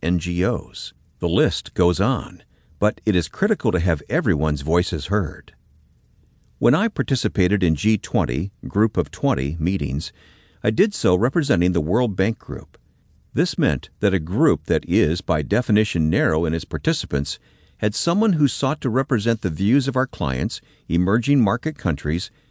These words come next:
including small island states, that would not have otherwise necessarily had a direct voice at the table. When I participated in the Financial Stability Board discussions,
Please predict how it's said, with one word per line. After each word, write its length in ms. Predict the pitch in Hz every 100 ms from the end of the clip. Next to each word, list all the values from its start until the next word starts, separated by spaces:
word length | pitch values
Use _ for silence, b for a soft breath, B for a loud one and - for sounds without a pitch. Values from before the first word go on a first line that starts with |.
| _
including 420 | - 107 220 156
small 380 | 98 - 131 139
island 360 | - 110 120 76
states, 520 | - 69 62 - - _
that 240 | - 98 -
would 180 | 92 76
not 240 | 101 147
have 220 | 104 80
otherwise 600 | 76 165 120 76 73 78
necessarily 680 | 98 101 85 - 185 98 80
had 300 | 82 92 95 -
a 80 |
direct 380 | 85 80 92 139
voice 400 | 76 95 143 -
at 80 | 120
the 60 | -
table. 560 | - 135 135 - - _ _ _ _ _ -
When 180 | 95 95
I 120 | 92
participated 840 | - 76 156 147 - 92 82 98
in 300 | - 92 90
the 180 | 82 82
Financial 560 | - 87 92 120 - 87
Stability 500 | - 65 123 170 87
Board 260 | 78 80
discussions, 640 | 76 - 80 71 78 117